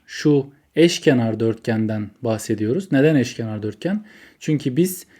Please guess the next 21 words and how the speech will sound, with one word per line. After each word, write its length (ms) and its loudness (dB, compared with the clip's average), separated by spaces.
simetri 600 2
alarak 640 4
bu 320 0
alanı 420 0
oluşturduğumuz 720 0
için 380 -4
D 320 4
teğetlerinin 920 0
bunlar 520 0
tamamen, 720 0
e, 240 -2
eşit 280 -2
uzunluklara 560 2
sahip 500 -2
bir, 460 -4
e, 300 -2
eşkenar 500 0
dörtgendir. 760 -4
Eşit 280 -2
uzunluklara 540 -2
sahip 300 -2